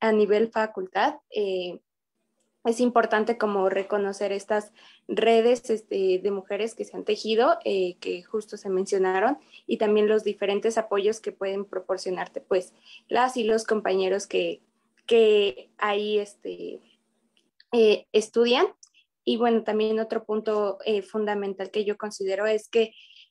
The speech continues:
el no quedarnos callados, ¿no? Ante las cuestiones, este, que veamos injustas, eh, o que simplemente digamos como de, "¿Sabes qué?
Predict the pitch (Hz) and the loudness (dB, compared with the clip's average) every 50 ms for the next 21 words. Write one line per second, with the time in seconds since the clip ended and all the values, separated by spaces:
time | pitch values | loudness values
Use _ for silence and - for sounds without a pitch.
0 | _ - - 233 220 214 226 233 254 277 294 311 311 359 349 330 311 294 277 285 | _ -2 2 2 4 6 6 4 4 4 2 2 2 2 0 2 0 0 -4 -6
1 | - - 240 220 196 196 180 170 180 175 - 220 269 330 - - 220 208 - 202 | -6 -8 -8 -6 -4 -4 -4 -6 -8 -10 -8 -6 -4 -4 -2 -2 -4 -4 -2 -2
2 | 190 190 202 202 - - 220 214 - 233 226 226 233 240 240 233 208 - _ 190 | -2 -2 -4 -4 -2 -2 -2 -2 2 2 2 2 2 0 -2 -4 -6 -6 _ -12
3 | - - 196 190 190 190 190 202 214 226 240 - 208 190 208 - - 240 233 233 | -8 -4 -2 0 0 0 0 0 0 -2 -2 -2 -4 -4 -2 0 2 2 2 2
4 | - - 247 320 - - - _ - 214 208 202 196 190 185 185 185 185 185 - | -2 -2 -2 -2 -2 -6 -16 _ -4 -2 0 0 0 0 0 2 0 0 -2 -4
5 | _ _ - 226 226 - 214 208 208 - 233 233 220 240 240 240 233 226 226 233 | _ _ -6 -6 -4 -2 -4 -4 -4 -2 -4 -4 -2 -2 -4 -4 -4 -2 0 0
6 | 233 220 196 202 208 220 220 - 196 185 175 175 - 233 240 262 - - 233 233 | 0 0 0 -2 -6 -6 -8 -8 -8 -8 -8 -6 -4 -4 -4 -4 -4 -2 -4 -4
7 | - | -4